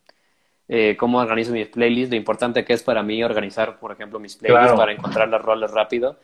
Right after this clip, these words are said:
Speaker 1: Yo les comentaba que conozco muchos D Js, me ha tocado que, pues, voy a algún lugar, me encuentro un amigo y me dice, "Oye, voy al baño, échame paro, mezcla la que sigue", ¿no?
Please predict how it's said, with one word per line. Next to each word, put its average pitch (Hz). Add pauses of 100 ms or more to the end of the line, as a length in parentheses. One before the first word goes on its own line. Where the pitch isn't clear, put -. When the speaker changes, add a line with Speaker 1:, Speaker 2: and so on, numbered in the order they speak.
(380)
Speaker 1:
Yo 135
les 143
comentaba 127
que 123
conozco 120
muchos 120
D 123
Js, 120
me 117
ha -
tocado 117
que, 98
pues, 101
voy 113
a 110
algún 107
lugar, 135
me 110
encuentro 113
un 113
amigo 135
y 113
me 104
dice, 110
"Oye, 131
voy 139
al 131
baño, 123
échame 120
paro, 120
mezcla 120
la 104
que 104
sigue", 110
¿no? 113